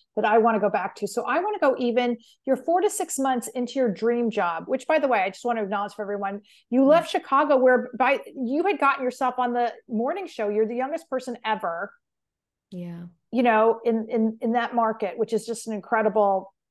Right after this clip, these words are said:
Speaker 1: accomplishment. But then you, you pursue your dream in entertainment,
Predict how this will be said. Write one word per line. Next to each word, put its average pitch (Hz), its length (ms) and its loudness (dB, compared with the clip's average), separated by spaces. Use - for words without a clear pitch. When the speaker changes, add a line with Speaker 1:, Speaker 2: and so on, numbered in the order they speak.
Speaker 1:
accomplishment. 202 680 -6
But 214 100 4
then 269 200 6
you, 262 340 2
you 240 160 -4
pursue 254 420 2
your 262 240 6
dream 233 400 2
in 202 240 -2
entertainment, 220 640 -4